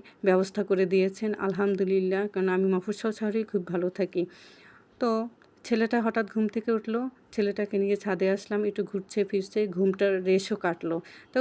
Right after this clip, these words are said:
এপ-, এখন দেখতে পাচ্ছেন যে আমাদের দোতলার ছাদ, এবং এরপরেই দেখাবো আমাদের ছাদের ছোট্ট একটি মুরগির খোপ আছে। অবশ্য এখন মুরগি নেই, আগে পালা হতো, কেননা আমাদের বেশি এখন সময় থাকে না যে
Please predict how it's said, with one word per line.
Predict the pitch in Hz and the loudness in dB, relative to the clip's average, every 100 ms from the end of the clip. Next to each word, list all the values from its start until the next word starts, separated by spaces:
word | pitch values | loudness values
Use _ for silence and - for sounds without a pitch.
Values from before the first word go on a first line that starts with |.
| 262 | 2
এপ-, | 247 240 | 2 -2
এখন | 220 226 220 | -4 0 0
দেখতে | 208 - | 0 -2
পাচ্ছেন | 214 208 - 220 | -2 -4 -2 -4
যে | 202 | -2
আমাদের | 196 190 185 | -2 0 0
দোতলার | 180 185 185 196 196 | 0 -2 0 -2 -4
ছাদ, | - 208 208 - | -4 -4 -4 -6
এবং | 190 196 196 | -4 -4 -2
এরপরেই | 202 208 233 247 | -4 -2 -4 -2
দেখাবো | 220 196 202 185 202 | -2 -4 -4 -6 -4
আমাদের | - 185 190 190 190 - | -4 -4 -2 -4 -4 -14
ছাদের | - 196 180 196 - | -8 -6 -4 -6 -4
ছোট্ট | 285 - - 262 | -8 -8 -4 -4
একটি | - - - | -4 -6 -2
মুরগির | 190 190 180 190 | 0 0 -2 -4
খোপ | 190 190 190 | -2 -2 0
আছে। | 180 - 196 240 - - - - | -4 -4 -4 -4 -10 -18 -10 -2
অবশ্য | 214 247 - | 2 2 2
এখন | 254 233 240 | 0 2 2
মুরগি | 226 202 208 | 2 0 2
নেই, | 196 | 2
আগে | 190 208 220 | 2 0 -2
পালা | 220 202 196 | -2 0 0
হতো, | 196 190 190 190 - - - | 0 -4 0 -2 -2 -16 -10
কেননা | - 208 214 220 220 226 214 - - _ | 0 2 2 0 0 -2 -6 -14 -20 _
আমাদের | - 202 214 226 | -2 2 4 2
বেশি | 220 220 233 | 2 0 -4
এখন | 220 233 | -4 -6
সময় | - 208 220 | -4 -4 -4
থাকে | 220 220 214 | -4 -6 -4
না | 202 185 | -2 -2
যে | 180 196 | -2 0